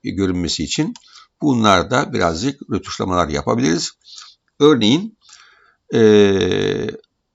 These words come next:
biraz puntosunu büyütelim. Sağ tuş tıkladım, özellikler dedim ve metin, e,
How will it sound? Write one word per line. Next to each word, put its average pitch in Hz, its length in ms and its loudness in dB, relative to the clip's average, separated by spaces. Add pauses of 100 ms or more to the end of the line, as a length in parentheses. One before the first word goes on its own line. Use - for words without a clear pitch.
(240)
biraz - 340 0
puntosunu 131 500 -2
büyütelim. 110 560 0 (440)
Sağ - 280 0
tuş - 180 -8
tıkladım, 113 560 -4 (260)
özellikler 110 600 0
dedim 113 360 -4 (760)
ve 113 260 2 (240)
metin, 104 680 -2 (400)
e, 110 120 -8